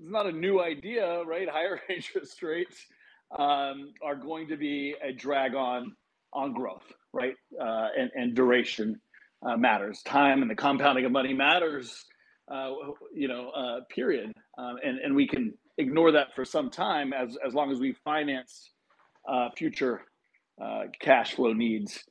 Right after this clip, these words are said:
But at some point, uh, for everybody, not just, uh, you know, small cap value, uh, financing for everybody matters.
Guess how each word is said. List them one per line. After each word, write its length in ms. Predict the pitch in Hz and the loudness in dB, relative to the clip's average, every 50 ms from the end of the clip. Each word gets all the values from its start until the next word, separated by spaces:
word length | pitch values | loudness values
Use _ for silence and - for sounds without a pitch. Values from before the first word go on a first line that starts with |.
| - - _ _ - _ _ - | -20 -20 _ _ -20 _ _ -10
But 300 | 185 160 131 120 110 - - | -2 0 0 0 0 0 2
at 140 | 139 131 - | 0 0 2
some 240 | - - 135 127 113 | 2 2 2 2 2
point, 480 | - - 127 120 113 98 - - - - | 0 0 -2 -2 -2 -4 -8 -12 -12 -6
uh, 160 | - 135 110 107 - | -2 -2 -2 0 2
for 120 | - 135 135 | 4 6 6
everybody, 460 | 170 226 220 180 131 101 107 107 107 | 8 8 8 6 4 4 -2 -8 -8
not 240 | 107 120 139 147 - | -6 -6 -6 -6 -6
just, 360 | - 151 - - - - _ - 151 - - 131 | -4 -6 -6 -6 -10 -20 _ -20 -18 -12 -8 -6
uh, 220 | 117 110 107 104 - | -4 -4 -4 -4 -6
you 80 | 123 110 | -8 -10
know, 80 | 104 | -10
small 300 | 101 - - 127 123 113 | -12 -8 -2 0 0 0
cap 240 | - - 131 117 - - 104 | 0 0 0 0 0 -2 0
value, 520 | 117 117 135 156 147 120 107 101 107 113 - _ _ _ _ _ _ _ _ _ - - | 4 4 6 6 4 4 0 -4 -8 -10 -14 _ _ _ _ _ _ _ _ _ -10 -8
uh, 140 | 113 123 123 - | -8 -6 -4 -2
financing 420 | 139 139 139 135 135 123 143 131 - | -2 -2 -2 -2 -4 -4 -6 -6 -4
for 80 | 143 | -2
everybody 500 | 143 143 135 139 117 117 107 101 98 98 _ _ - | -2 -2 -2 -2 -2 -4 -4 -6 -10 -14 _ _ -8
matters. 540 | 107 113 104 95 92 92 - - - - | -6 -6 -6 -6 -8 -12 -18 -20 -20 -20